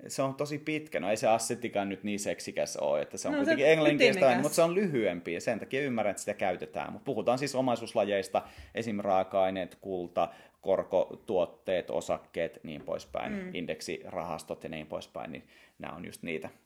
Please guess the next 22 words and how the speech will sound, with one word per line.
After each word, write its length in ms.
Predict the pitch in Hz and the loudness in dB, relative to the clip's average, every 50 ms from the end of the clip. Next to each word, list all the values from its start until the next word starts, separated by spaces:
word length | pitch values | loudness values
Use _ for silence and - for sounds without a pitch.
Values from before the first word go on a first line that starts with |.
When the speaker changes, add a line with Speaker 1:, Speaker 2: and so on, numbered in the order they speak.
| _ _ _ _ - - | _ _ _ _ -8 -6
Speaker 1:
asioita. 340 | 107 113 101 76 - 78 - - - - | -2 0 0 0 0 -2 -4 -8 -10 -10
Mut 120 | - 127 | -2 4
tuossa 260 | - 151 127 - - 135 | 6 6 6 6 4 0
on 60 | 156 | 2
ihan 220 | 165 165 147 151 | 2 0 0 -2
tietysti 240 | - 156 151 135 139 | -2 -6 -6 -2 2
joidenkin 420 | 139 135 127 123 117 - 135 131 | 2 4 4 4 2 -2 -2 -2
mielestä 220 | 120 123 120 - 117 | -2 -2 -2 0 2
järkeä, 440 | 113 113 110 104 98 - 104 101 101 | 4 4 4 2 0 0 0 0 0
että 160 | 95 - 113 | 0 -4 -6
kulta 280 | - 123 113 113 110 | -4 -4 -2 -2 -2
säilyttäisi 400 | 104 - 104 104 104 104 101 - | -2 -2 -2 -2 -2 -4 -4 0
arvonsa 380 | - 101 98 95 98 87 - 85 | 0 0 0 0 -2 -6 -8 0
paremmin. 400 | - - 165 170 156 151 147 135 | 4 6 6 6 6 4 2 -2
Jos 140 | 131 123 - - | -4 -2 2 4
euro 300 | 156 151 139 135 131 120 | 6 6 6 6 6 6
ei 80 | 120 | 6
säilytä 300 | - 123 113 117 113 113 | 6 4 4 4 4 2
arvoa 380 | - 95 113 110 110 110 107 107 | 2 2 2 2 2 2 2 2
tai 160 | - 104 104 | 2 0 2
dollari, 400 | 113 110 104 107 104 98 95 98 | 2 2 2 2 2 2 0 0
niin 200 | 98 98 95 | -2 -4 -6